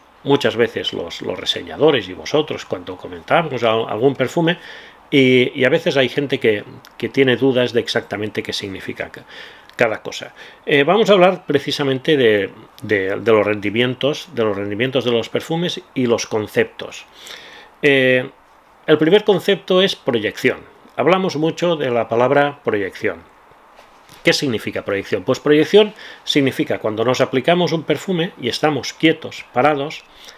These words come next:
eh, desde donde, la distancia desde donde se puede oler nuestro perfume. Por eso hablamos muchas veces, y esto se mide pues tanto en,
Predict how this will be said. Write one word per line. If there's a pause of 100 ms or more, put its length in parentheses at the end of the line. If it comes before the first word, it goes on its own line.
(460)
eh,
desde
donde,
la
distancia
desde
donde
se
puede
oler
nuestro
perfume.
Por
eso
hablamos (320)
muchas
veces,
y
esto
se
mide
pues
tanto (400)
en,